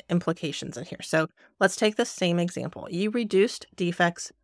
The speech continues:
by fifteen percent by implementing a quality management system. So what?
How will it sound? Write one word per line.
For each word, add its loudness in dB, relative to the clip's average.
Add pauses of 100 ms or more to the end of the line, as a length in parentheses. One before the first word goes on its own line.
(240)
by 0
fifteen 0
percent -2
by -6
implementing -2
a -2
quality -2
management -10
system. -14 (1000)
So 0
what? 0